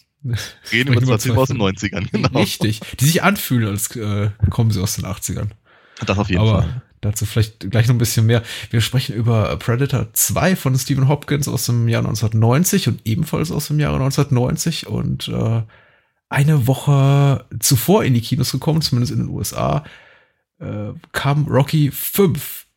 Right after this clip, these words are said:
Speaker 2: unter der Regie von John G. Avildsen und, äh, hinter und vor den Kulissen und in den Kulissen wieder mal Sylvester Stallone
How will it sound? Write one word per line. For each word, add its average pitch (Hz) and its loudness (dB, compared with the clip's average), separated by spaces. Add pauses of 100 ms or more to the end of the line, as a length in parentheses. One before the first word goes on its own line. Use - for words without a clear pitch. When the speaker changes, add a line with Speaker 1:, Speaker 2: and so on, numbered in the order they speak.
(120)
Speaker 2:
unter 131 0
der 113 -2
Regie 113 2
von 127 0
John 127 2
G. 117 -2
Avildsen 127 0
und, - -8
äh, 110 -2
hinter 160 2
und 113 -6
vor - -2
den 127 -2
Kulissen - -2
und - -6
in 208 4
den 185 6
Kulissen 123 0
wieder 117 4
mal 110 2
Sylvester - -6
Stallone - -6